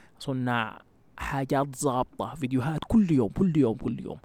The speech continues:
لكن الناس اللي أنا مشترك لهم، أظن آخر مرة يكون نزل لي قبل أسبوع،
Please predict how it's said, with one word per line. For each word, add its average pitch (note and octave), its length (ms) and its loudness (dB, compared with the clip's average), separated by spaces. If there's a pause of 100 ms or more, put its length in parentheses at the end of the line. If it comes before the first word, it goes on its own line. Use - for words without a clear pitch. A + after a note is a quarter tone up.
(380)
لكن D#3 220 -6
الناس D3 300 -2
اللي D3 140 -2
أنا C#3 80 -6
مشترك A#2 360 -8
لهم، G3 240 -4 (500)
أظن C3+ 200 -2
آخر C3+ 300 -4
مرة B2 240 -4
يكون B2 300 -4
نزل A#2 220 -4
لي A#2+ 80 -4
قبل G#2 340 -6
أسبوع، B2+ 320 -2